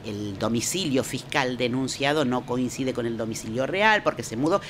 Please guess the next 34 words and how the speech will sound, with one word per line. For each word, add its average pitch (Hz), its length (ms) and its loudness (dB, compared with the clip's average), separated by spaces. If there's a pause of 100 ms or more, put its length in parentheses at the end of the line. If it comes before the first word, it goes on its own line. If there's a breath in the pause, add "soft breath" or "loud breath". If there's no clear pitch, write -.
(120 loud breath)
Es 120 80 -4
decir, 135 180 -2
hay 139 140 0
una 202 180 -2
serie 110 760 2 (720 loud breath)
de 143 100 4
temas, 135 380 2
que, - 160 -4
de, 127 160 -2
de, 120 120 -2
de, 110 200 -4
de 98 160 -6
cuestiones 135 580 0
que 113 160 -6
nosotros 117 400 -6
debemos 110 320 -4 (140)
prever 226 420 4 (260 loud breath)
y 139 100 -2
debemos 123 340 -2
ajustarnos 156 840 0 (720)
para 117 180 4
eso. - 200 -4
Eso - 160 0
lleva 208 220 -2
un 185 180 -2
tiempo 220 600 2 (220)
enorme. 123 680 2 (440 loud breath)
Tanto 294 420 6
es 196 260 -2
así 131 320 -4 (280 loud breath)
que 143 140 4
cuando 127 400 -2
llegamos 214 560 -2
acá 151 340 -4